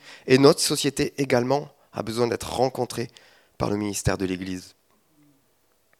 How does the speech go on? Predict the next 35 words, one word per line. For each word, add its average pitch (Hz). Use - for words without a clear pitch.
C'est -
pourquoi 190
Paul, 202
dans 165
sa 151
lettre 175
aux 135
Romains, 180
nous 165
interpelle. 120
Romains 131
dix, -
treize 139
à 113
quinze. « 98
Car 190
quiconque 262
invoquera 220
le 180
nom 175
du 156
Seigneur 165
sera 135
sauvé. 131
Mais 131
comment 220
donc 175
invoqueront-ils 165
celui 160
en 165
qui -
ils 131
n'ont 151
pas 160
cru ? -